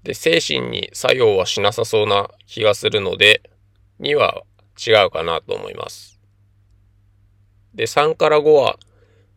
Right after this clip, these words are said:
なんかステロイドの作用っぽいような気がするので、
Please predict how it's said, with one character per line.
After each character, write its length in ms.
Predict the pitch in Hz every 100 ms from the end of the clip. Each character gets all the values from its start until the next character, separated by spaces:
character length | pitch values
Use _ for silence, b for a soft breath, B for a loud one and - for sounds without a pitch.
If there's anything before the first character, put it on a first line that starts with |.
| _
な 80 | -
ん 20 |
か 60 | -
ス 140 | -
テ 140 | - 156
ロ 160 | 160
イ 40 | 156
ド 80 | 139
の 100 | 110
作 200 | - 107
用 160 | 110
っ 40 | 110 -
ぽ 140 | 113
い 40 | 110
よ 140 | 95
う 20 |
な 200 | 87 - - _ _
気 140 | _ -
が 100 | 98
す 140 | -
る 120 | 98
の 140 | 90 85
で、 260 | 98 95